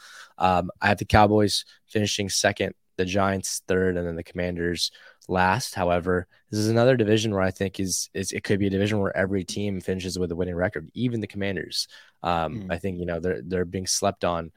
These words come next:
Speaker 1: Um, Sam Howell's really gonna come down to how well he plays, but, you know, I think this is one of those divisions where, you know, we could see anyone come out on top.
Speaker 2: Yeah. I mean, I, I thought they had a really excellent draft. They could have gotten the best player in the entire draft in Jalen Carter.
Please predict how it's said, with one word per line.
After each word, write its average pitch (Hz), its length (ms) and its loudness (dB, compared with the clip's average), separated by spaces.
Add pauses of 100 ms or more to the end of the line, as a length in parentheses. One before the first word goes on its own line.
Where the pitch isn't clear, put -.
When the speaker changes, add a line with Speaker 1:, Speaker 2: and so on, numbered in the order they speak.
(320)
Speaker 1:
Um, 80 340 -4
Sam 95 260 -2
Howell's 95 380 0
really 95 160 2
gonna 90 160 -2
come 90 200 -6
down 90 180 0
to 87 40 -2
how 87 140 0
well 92 140 2
he 98 160 -2
plays, 80 360 -2
but, 85 320 0 (680)
you 92 100 -8
know, 90 120 0
I 90 60 0
think 95 220 -4
this 95 160 -4
is 95 80 -4
one 101 100 2
of 98 60 0
those 95 160 0
divisions 95 480 -4
where, 82 280 0
you 78 200 -8
know, 82 100 -4
we 85 140 -6
could 90 320 -4
see - 280 -4
anyone 85 640 -6
come 85 200 -6
out 76 200 -4
on 76 120 -8
top. - 300 -4 (580)
Speaker 2:
Yeah. 104 260 -6 (240)
I 123 80 0
mean, 120 260 2
I, 113 500 2
I - 20 6
thought 131 220 4
they 127 80 -2
had 110 100 0
a 101 60 -2
really 98 260 0
excellent 90 440 -4
draft. 87 360 -4
They 98 100 -2
could 113 140 -4
have 98 80 -4
gotten 101 240 0
the 98 80 -2
best 101 240 -2
player 104 180 -2
in 101 80 -4
the 95 80 -6
entire 104 380 -4
draft 110 320 -4
in 87 80 -12
Jalen 80 280 -12
Carter. 82 360 -12